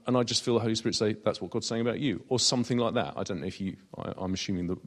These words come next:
you know, there are a few nods and people are relating to this. Um, it might come through just a direct revelation,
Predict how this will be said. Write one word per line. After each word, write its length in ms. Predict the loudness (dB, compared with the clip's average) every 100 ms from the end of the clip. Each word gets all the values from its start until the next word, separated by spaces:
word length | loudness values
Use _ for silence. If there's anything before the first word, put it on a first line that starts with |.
| -10
you 120 | -8
know, 80 | -4
there 100 | -2
are 20 |
a 40 | -4
few 200 | -2 -2
nods 300 | 0 -2 -4
and 100 | -4
people 300 | -4 -2 -2
are 80 | -4 -12 -16 0
relating 360 | 4 4 4 -2
to 80 | -2
this. 200 | -8 -8 -10 -8 0
Um, 320 | 6 6 6 2 -16 -8 0
it 140 | 4
might 300 | 8 6 6
come 240 | 0 0 0
through 460 | 0 4 4 4
just 220 | 4 0
a 40 | 0
direct 480 | 2 4 4 4 2
revelation, 800 | 4 4 4 2 0 -2 -6